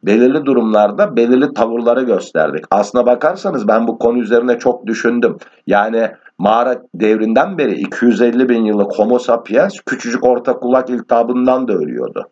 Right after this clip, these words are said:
Antibiyotik bulunmadığı için. Ya da çiçek hastalığına ya da bir sıtma işte bir sivrisinek seni sokuyordu ölüyordun. Ya da, e, vahşi doğada bir hayvanın saldırısına maruz kalıp ne yapıyordun? Ölüyordun.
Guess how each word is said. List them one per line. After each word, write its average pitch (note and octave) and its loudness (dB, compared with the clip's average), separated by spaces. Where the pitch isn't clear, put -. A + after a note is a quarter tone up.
Antibiyotik G#2 -2
bulunmadığı F#2 0
için. D2 -8
Ya G#2+ 2
da A#2+ 0
çiçek B2+ -2
hastalığına F#2+ 0
ya A2 4
da A#2 2
bir A2 -4
sıtma A2 -2
işte G2 -6
bir G#2+ -4
sivrisinek G#2 -2
seni A2 -2
sokuyordu G#2+ 0
ölüyordun. A2 0
Ya A2 2
da, B2 2
e, G2+ 2
vahşi A#2+ 0
doğada G2+ 2
bir A2 -4
hayvanın A#2+ -2
saldırısına B2 0
maruz G2 0
kalıp D3 0
ne B2+ 2
yapıyordun? A#2 -2
Ölüyordun. B2+ 2